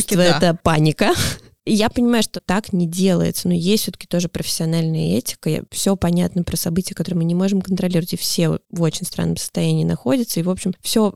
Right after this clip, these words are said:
Speaker 1: понятно, что можно простить, но всё-таки важно оставаться в каких-то рамках, прости, ну что это с утра отменили, вечером вернули,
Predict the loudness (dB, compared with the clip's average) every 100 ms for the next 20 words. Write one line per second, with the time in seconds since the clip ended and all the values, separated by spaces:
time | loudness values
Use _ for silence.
0 | _ 0 0 0 -4 -2 -2 0 -2 -4
1 | -2 -4 -2 -2 -2 -2 -6 -6 -8 -4
2 | 0 0 2 2 2 0 -2 -2 -4 -4
3 | -4 -2 0 0 0 -4 -4 -4 -4 -4
4 | -6 -4 -2 -2 2 2 2 2 0 -4
5 | _ -4 -2 0 0 2 2 2 2 2
6 | 0